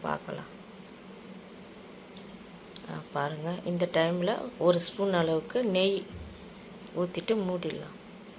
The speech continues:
பத்து நிமிஷம் பொறுத்து சிம்ல வச்சுக்கணும். அடுப்பை வந்து சிம்ல வச்சுட்டு பார்க்கலாம். பத்து நிமிஷம் ஆயிடுச்சு. பாருங்க, எவ்வளோ அழகா வந்துக்குது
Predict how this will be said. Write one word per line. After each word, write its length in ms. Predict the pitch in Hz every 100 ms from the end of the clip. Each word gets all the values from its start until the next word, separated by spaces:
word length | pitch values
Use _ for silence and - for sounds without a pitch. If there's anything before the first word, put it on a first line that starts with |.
| - - - 180
பத்து 220 | 175 190 202
நிமிஷம் 340 | 220 226 208
பொறுத்து 320 | 185 175 - 254 302 -
சிம்ல 380 | 208 247 277 214
வச்சுக்கணும். 460 | 180 - - 147 - - 156
அடுப்பை 260 | 180 208 196
வந்து 160 | 170 208 -
சிம்ல 320 | 196 226 196
வச்சுட்டு 280 | 170 - - -
பார்க்கலாம். 360 | 147 - - - - - - -
பத்து 220 | 156 - 160
நிமிஷம் 280 | 170 - 170
ஆயிடுச்சு. 380 | 165 165 - 202 - - - - - -
பாருங்க, 320 | 143 151 160 170 180 - - - - - - - - - 156
எவ்வளோ 200 | 170 175
அழகா 240 | 165 175 185
வந்துக்குது 320 | 170 165 165